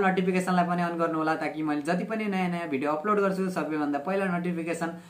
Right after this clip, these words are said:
हजुरहरूलाई मिल्नेछ। Samsung Galaxy M ट्वेन्टी वान एस को बारेमा कुरा गर्ने हो भने सबैभन्दा पहिला यसको design र build क्वालिटीबाट सुरु गरौँ। सिक्स पोइन्ट फोर इन्चको full एचडी plus super AMOLED one zero eight zero into two three four zero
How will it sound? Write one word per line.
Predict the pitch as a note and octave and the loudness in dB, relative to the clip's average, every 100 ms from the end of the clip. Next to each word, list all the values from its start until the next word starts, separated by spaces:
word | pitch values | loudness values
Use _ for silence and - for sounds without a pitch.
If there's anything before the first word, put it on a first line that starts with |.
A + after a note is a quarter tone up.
| - B2+ | -10 -4
हजुरहरूलाई | C3 D#3 C#3 C#3+ D#3+ | 0 4 4 2 0
मिल्नेछ। | B2+ A2+ G#2+ A2 G#2+ F2+ F2+ - _ _ _ - | -2 -2 -6 -4 -4 -4 -6 -14 _ _ _ -2
Samsung | F#3 A#3 D4 B3+ | 0 2 4 6
Galaxy | A#3+ A#3+ C#4 G3+ | 4 2 0 0
M | A#3 A#3+ | -2 2
ट्वेन्टी | B3 B3 B3 | 2 2 2
वान | F#3+ A3 G#3+ G#3+ | 0 0 0 0
एस | B3 | 0
को | C4 C4+ | 2 6
बारेमा | A#3+ A#3 A#3 | 6 6 4
कुरा | A#3 A3+ | 2 4
गर्ने | A3 A3 A3 G#3+ | 6 4 2 2
हो | |
भने | G3 A3 | 2 0
सबैभन्दा | A3 G3+ G#3 G3+ F#3 G#3+ | 2 2 4 4 2 2
पहिला | A#3+ A3+ | 4 4
यसको | - A3+ | 4 2
design | F3+ F#3 G#3+ G#3+ | 4 4 2 0
र | E3+ | 4
build | G3 G3 | 2 2
क्वालिटीबाट | G#3 G3 G#3 A3+ G#3 G3 | 2 4 4 2 2 0
सुरु | G3+ G3+ | 0 2
गरौँ। | F#3+ F#3+ G3+ | 4 2 0
सिक्स | G#3+ A#3 - | -4 -10 -2
पोइन्ट | A#3+ B3 G#3 | 0 2 0
फोर | G#3+ | 0
इन्चको | G#3 G#3 - A3+ A3 | 0 -2 2 0 2
full | A#3+ A#3+ | 2 2
एचडी | G3+ F#3 A3 A3 | 2 -2 -4 -2
plus | G#3 G#3 G#3 | 2 2 0
super | G#3+ A#3 B3 | -2 0 2
AMOLED | G#3 G#3 G#3+ A3 F#3 - - - | 2 2 2 2 0 -4 -14 0
one | G3 A#3+ | 4 4
zero | B3 B3+ B3+ | 4 4 4
eight | A3+ G3 | 4 2
zero | A#3 A#3 | 2 4
into | G3+ F#3+ G#3 | 4 2 0
two | A#3+ B3+ | 0 0
three | B3+ C4 - | 2 2 2
four | A#3 A3+ | 2 2
zero | G3+ A3+ | 2 0